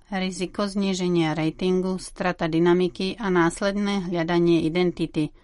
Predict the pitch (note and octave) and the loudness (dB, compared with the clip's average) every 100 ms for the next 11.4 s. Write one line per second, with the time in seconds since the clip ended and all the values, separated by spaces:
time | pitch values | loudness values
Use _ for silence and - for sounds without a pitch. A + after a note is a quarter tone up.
0 | - - - G3 - F#3 - F#3 - D#3+ | -20 -14 -4 -4 -2 -6 -4 -8 -4 -4
1 | - D#3 D3+ F#3+ F#3 F3+ G3+ G3 D#3+ - | -2 -6 -4 -4 -4 -4 -2 -2 -4 -4
2 | F3 E3+ G3+ F#3+ F#3 D#3+ E3 - F#3+ F3 | -4 -4 -4 -2 0 0 -2 -4 -2 -2
3 | E3 D#3+ E3+ F3 E3 - F#3 E3 E3 D#3 | 0 0 0 -2 -6 -6 -4 -2 -2 -4
4 | D#3 F3+ F3+ F#3 F#3+ G3 - - - - | -4 -6 -4 -2 -2 -4 -10 -20 -20 -20
5 | - G3 G3 D#3 D3+ E3 F#3+ G3 G#3+ F#3 | -8 -2 0 2 0 0 -2 -4 -6 -2
6 | D#3+ - G3 F#3+ F#3 - E3 D#3+ D#3 - | -2 -2 -6 -6 -10 -4 -2 0 -2 -4
7 | - F#3 F3+ F3 F3 D#3 D#3 D3+ - - | -6 -2 0 2 2 2 0 -4 -6 -4
8 | E3+ E3+ F#3 F#3 F3 E3 E3 E3 E3+ F3+ | 0 2 2 2 0 0 0 0 0 -2
9 | F#3 - E3 E3 D3 F3 E3 F3 F3+ F3+ | -4 -6 -2 -2 -2 -4 -2 -2 -2 -6
10 | A3 F3+ E3+ D#3+ F3 - E3 D#3 D3+ D#3 | -8 -8 -6 -6 -6 -6 -4 -2 -2 0
11 | E3 D#3 F#3+ | 0 0 -4